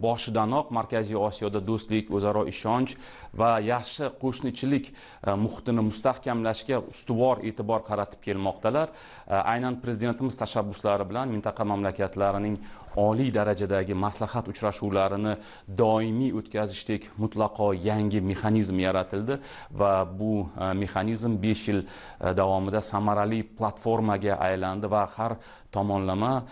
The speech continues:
dolzarbligini tasdiqlab bormoqda. Ushbu maslahat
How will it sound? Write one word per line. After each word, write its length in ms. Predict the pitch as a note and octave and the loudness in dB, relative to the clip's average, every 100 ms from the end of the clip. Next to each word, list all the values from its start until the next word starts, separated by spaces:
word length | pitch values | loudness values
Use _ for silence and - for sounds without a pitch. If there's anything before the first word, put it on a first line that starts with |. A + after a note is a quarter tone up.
| - - | -14 -4
dolzarbligini 800 | F#2+ A2+ G#2 A2 G#2 G2+ G2 F#2+ | 2 2 2 0 0 -4 -6 -6
tasdiqlab 540 | A2+ - - G#2 F2+ | -8 -8 -2 0 0
bormoqda. 540 | F2+ F#2 F#2+ G2 C3+ C#3 | 0 0 -2 -2 -4 -4
Ushbu 240 | A2+ - | -4 0
maslahat 520 | A2+ A2+ B2 A2+ B2 | 2 2 2 0 0